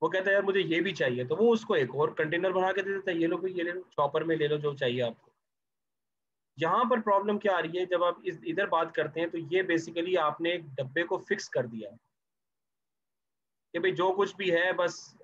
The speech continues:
मैं ही तुम्हें करके दूंगा और, अ, क्या कहते हैं,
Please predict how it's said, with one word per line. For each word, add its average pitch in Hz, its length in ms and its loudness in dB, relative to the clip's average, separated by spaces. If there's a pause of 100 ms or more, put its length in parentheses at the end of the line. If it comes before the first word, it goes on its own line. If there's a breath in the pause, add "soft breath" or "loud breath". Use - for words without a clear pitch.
मैं 156 120 2
ही 175 160 2
तुम्हें 170 240 -2
करके 156 260 -2
दूंगा 160 340 0 (760)
और, 151 180 4
अ, 135 960 2 (280)
क्या 131 80 -4
कहते 127 280 -4
हैं, 120 440 -4